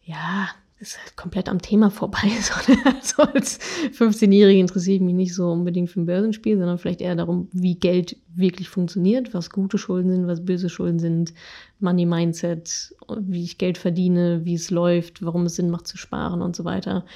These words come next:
Ja, das, ähm, würde uns, glaub ich, sehr, sehr helfen, wenn das den Kids so früh wie möglich beigebracht wird. Jetzt sind da die Eltern in der Pflicht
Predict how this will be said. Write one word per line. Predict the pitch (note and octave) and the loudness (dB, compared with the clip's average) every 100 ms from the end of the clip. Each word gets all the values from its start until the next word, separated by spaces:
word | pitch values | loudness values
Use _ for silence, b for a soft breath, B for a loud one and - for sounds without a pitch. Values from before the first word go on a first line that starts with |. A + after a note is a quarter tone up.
| B B B B | B B B B
Ja, | F#3+ A3+ | 2 2
das, | B3 F3+ - | 2 -2 -6
ähm, | - F#3 G3 G3 | -4 0 2 4
würde | G3+ | 2
uns, | G3+ G3 | 2 0
glaub | G3 G3 | 0 2
ich, | G3 G3 - - | 0 -2 -10 -10
sehr, | - F3+ G3 | -2 -2 0
sehr | G3 | 0
helfen, | G3+ G3 G3+ G3+ G3 G3 | 2 2 2 2 2 2
wenn | F#3 F#3 | 2 0
das | F#3 - | -2 -4
den | F#3+ | -6
Kids | F3 F#3+ - | -4 -6 -6
so | G3 | -8
früh | - - F#3 | -8 -6 -2
wie | |
möglich | F#3 F3 - | -2 -2 -6
beigebracht | - G3 A3+ A3 G#3 A3 | -2 -2 -2 -4 -4 -4
wird. | G#3+ | -2
Jetzt | F#3+ E3+ | -2 0
sind | F#3+ G3 | 2 4
da | F#3 | 4
die | E3+ | 2
Eltern | - B3 A#3+ | 2 0 0
in | A3 | 0
der | A#3 | -2
Pflicht | A#3 B3+ B3 - | -2 -6 -6 -14